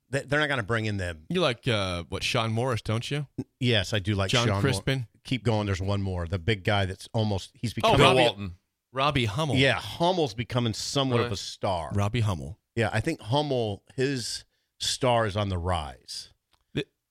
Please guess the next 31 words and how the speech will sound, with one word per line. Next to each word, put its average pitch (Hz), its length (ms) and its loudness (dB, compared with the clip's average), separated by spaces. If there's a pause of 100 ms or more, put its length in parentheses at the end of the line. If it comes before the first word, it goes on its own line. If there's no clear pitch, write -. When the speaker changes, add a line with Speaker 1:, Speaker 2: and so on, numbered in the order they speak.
(300)
Speaker 2:
this - 160 2
Speaker 1:
Uh, - 20 -4
Speaker 2:
is 135 60 0
Speaker 1:
so 143 100 4
I 143 60 4
don't 175 220 -2
think 175 200 -4
you'd 143 120 -4
see 147 200 -2
Hummel 127 480 -2
here. 107 320 0
I 82 120 -2
don't. 107 180 -6
Speaker 2:
Yeah. 90 100 -10
Speaker 1:
I 104 60 0
just - 140 -4
don't 110 140 -4
think 90 160 -4
you'd 82 120 -16
see - 140 -8
him 73 140 -18
here. 76 220 -20
Speaker 2:
Bill, 151 180 2
I 147 100 2
have 156 200 2
to 120 100 -8
tell 135 160 0
you 123 80 2
this 113 160 0
because, 101 480 -2
uh, 90 200 0